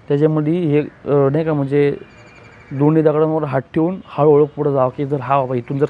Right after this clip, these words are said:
काय नाही झालं तर इकडून पण मला इन्कम येईल, तसं पण येईल. तर मग ह्या जर तुम्ही ट्रिक्स, ट्रिप,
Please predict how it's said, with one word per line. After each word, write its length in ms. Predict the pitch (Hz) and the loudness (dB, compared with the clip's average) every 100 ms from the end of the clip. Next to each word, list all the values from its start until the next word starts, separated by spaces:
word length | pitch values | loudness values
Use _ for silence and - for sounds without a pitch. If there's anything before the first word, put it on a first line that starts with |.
| - | -2
काय 80 | |
नाही 120 | 147 143 | -4 -2
झालं 200 | 127 175 - - - - - - | 0 0 -2 -20 -20 -20 -20 -4
तर 60 | 151 | -2
इकडून 280 | 151 165 165 | 0 0 0
पण 160 | 165 | -2
मला 180 | 156 151 | -2 -2
इन्कम 300 | 147 139 147 | -2 -2 -4
येईल, 120 | 156 151 | -4 -4
तसं 160 | 156 - | -4 -4
पण 140 | 139 | -6
येईल. 140 | 135 120 - - - - - - | -6 -6 -12 -20 -20 -20 -20 -10
तर 60 | 139 | -4
मग 140 | 151 | 0
ह्या 260 | 151 139 147 | 2 4 2
जर 160 | 147 147 | 2 -2
तुम्ही 320 | - 160 165 | -4 -2 -2
ट्रिक्स, 320 | 156 165 - - - - - 143 139 | -4 -10 -10 -16 -16 -16 -10 -10 -6
ट्रिप, 160 | 147 | -2